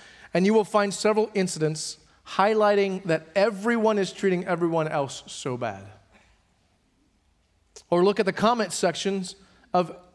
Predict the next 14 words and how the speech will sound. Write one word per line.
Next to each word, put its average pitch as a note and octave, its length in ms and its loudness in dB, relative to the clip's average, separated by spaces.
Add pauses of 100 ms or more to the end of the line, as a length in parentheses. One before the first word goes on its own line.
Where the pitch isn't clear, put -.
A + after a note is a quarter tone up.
anything G#3+ 460 2
online E3 480 2
these C3+ 160 -4
days, C3+ 260 -2
and D3 80 -4
you D#3+ 80 0
will D#3+ 100 2
find D#3+ 320 -2
more E3+ 220 0
examples D3 460 -4
of C3+ 160 -6
venom B2 420 -4 (560)
being C3 240 -2
spewed. A#2 540 -8